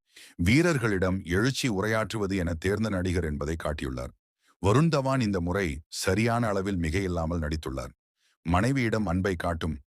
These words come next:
அதே வேளையில் சண்டை என்று வந்துவிட்டால் களத்தில் இறங்கி அடிக்கிறார். குறிப்பாக கிளைமாக்ஸ் சண்டை காட்சியில் சன்னி தியோலுடன் இணைந்து மிரட்டியுள்ளார்.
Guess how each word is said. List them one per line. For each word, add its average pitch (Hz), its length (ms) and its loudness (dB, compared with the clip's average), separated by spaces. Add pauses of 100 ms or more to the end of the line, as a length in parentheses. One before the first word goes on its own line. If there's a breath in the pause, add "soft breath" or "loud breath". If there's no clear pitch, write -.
அதே 101 320 0
வேளையில் 73 460 -2 (260)
சண்டை 117 480 2
என்று 107 200 0
வந்துவிட்டால் 78 600 -2 (240)
களத்தில் 95 440 0
இறங்கி 87 280 0
அடிக்கிறார். 71 440 -4 (540 soft breath)
குறிப்பாக 127 520 2 (100)
கிளைமாக்ஸ் 110 440 0
சண்டை 87 360 -2
காட்சியில் 85 580 -4
சன்னி 98 240 0
தியோலுடன் 85 640 -2
இணைந்து 85 420 0
மிரட்டியுள்ளார். 76 580 -4